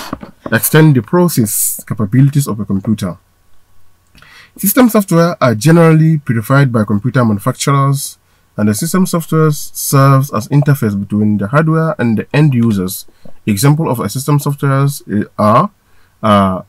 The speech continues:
operating systems, the compilers, the interpreters, and assemblers. Then, uh, operating system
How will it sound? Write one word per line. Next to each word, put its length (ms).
operating 420
systems, 800
the 160
compilers, 1040
the 100
interpreters, 760
and 140
assemblers. 640
Then, 300
uh, 360
operating 380
system 520